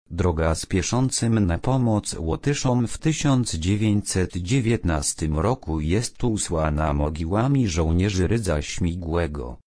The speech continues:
Obecnie na dawnym cmentarzu przy dworcu kolejowym wzniesiono ku ich pamięci olbrzymi krzyż z inskrypcjami poległych,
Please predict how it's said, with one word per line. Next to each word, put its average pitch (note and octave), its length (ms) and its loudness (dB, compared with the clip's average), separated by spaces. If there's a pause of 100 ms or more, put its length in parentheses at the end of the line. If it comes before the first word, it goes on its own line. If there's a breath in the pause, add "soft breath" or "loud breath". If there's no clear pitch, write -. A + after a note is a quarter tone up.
(320)
Obecnie G2+ 720 0
na G2+ 160 4
dawnym G2+ 500 2
cmentarzu F2+ 720 -2
przy - 260 -2
dworcu A2 540 -2
kolejowym G#2 800 0
wzniesiono F#2+ 720 0
ku B2 240 0
ich F2 280 -2
pamięci G#2+ 840 0
olbrzymi D#2+ 640 0
krzyż B2+ 380 -4
z - 200 -8
inskrypcjami G#2 1040 0
poległych, G2+ 920 -2